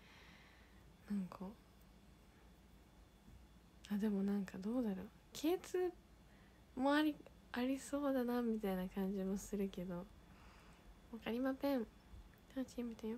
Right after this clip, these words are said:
くやる組み回しですからね。よろしくですよ。<laughs> アニーさんとは被ってないんですよ。でもあの、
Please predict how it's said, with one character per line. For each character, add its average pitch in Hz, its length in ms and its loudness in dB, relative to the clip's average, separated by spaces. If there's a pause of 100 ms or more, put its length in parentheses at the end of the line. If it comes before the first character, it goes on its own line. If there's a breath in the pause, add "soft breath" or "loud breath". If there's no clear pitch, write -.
く 240 60 -6
や 226 60 -2
る 214 80 -4
組 220 180 -4
み 233 60 -4
回 226 80 -8
し - 60 -18
で 240 120 -4
す - 100 -12
か - 100 -12
ら 214 40 -4
ね。 208 240 -6 (2250 loud breath)
よ 190 140 -4
ろ 190 120 -2
し - 80 -14
く 190 120 -6
で 196 120 0
す 185 160 -6
よ。 208 240 0 (360)
<laughs> 214 720 6 (1500 loud breath)
ア 269 60 0
ニ 277 160 4
ー - 20 -4
さ 214 140 2
ん 202 80 2
と 202 140 -4
は 196 120 0
被 208 160 -2
っ 254 40 0
て - 160 0
な 285 140 4
い 277 40 4
ん 233 80 4
で 220 60 2
す - 160 -8
よ。 - 100 -6 (1120 loud breath)
で 233 60 -4
も 220 180 2
あ 202 60 2
の、 190 400 0